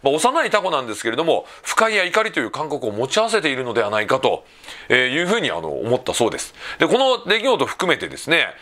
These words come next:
えー、一昨年ですね、えー、モラスカンリサーチというですね、あの、専門雑誌にですね、えー、この、えー、軟体動物のね、この、まあ、いろんな、えー、この池田先生観察した事象が掲載されたと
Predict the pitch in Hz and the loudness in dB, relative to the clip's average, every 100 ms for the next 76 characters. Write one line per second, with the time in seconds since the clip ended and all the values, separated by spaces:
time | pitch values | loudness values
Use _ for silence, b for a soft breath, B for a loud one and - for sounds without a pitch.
0 | B - 131 127 117 113 110 104 101 - | B 0 2 2 0 0 0 0 0 0
1 | - - - - - - 147 170 156 B | -2 -2 -4 -8 -10 -4 0 0 -2 B
2 | B 92 113 104 98 95 95 95 123 202 | B 0 2 2 0 2 2 0 2 2
3 | 240 - 226 208 196 185 202 151 - 78 | 0 0 -2 0 -2 0 0 -2 -8 -12
4 | - - 123 90 92 87 87 - 175 175 | -12 -2 0 0 -2 -2 -2 0 2 2
5 | 151 147 - - - 127 135 95 B B | 2 2 -2 -8 -6 0 0 0 B B
6 | - 139 139 123 104 B - 120 117 107 | 0 2 2 2 -2 B 0 2 2 0
7 | 110 143 139 135 117 - 90 143 151 104 | -2 0 0 -2 -2 -6 -4 -4 -4 -4
8 | 95 87 101 127 123 110 - 104 92 90 | -2 -4 -2 -2 0 -2 -2 -4 -4 -4
9 | 90 85 - 135 135 127 98 87 92 87 | -4 -4 -2 -2 -2 -4 -6 -4 -4 -4
10 | 80 90 85 101 180 147 B B - 151 | -4 -4 0 2 2 2 B B -2 0
11 | 139 120 98 104 92 - 117 | 2 2 2 0 0 0 0